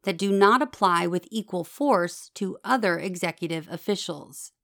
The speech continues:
The president is subjected to constant scrutiny by the press.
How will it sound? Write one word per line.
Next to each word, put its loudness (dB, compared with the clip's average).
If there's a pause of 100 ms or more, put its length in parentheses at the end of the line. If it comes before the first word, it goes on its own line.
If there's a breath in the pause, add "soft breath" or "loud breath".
(1500 soft breath)
The 0
president 2
is 0
subjected -2
to -2
constant 2
scrutiny -2
by -2
the -2
press. -4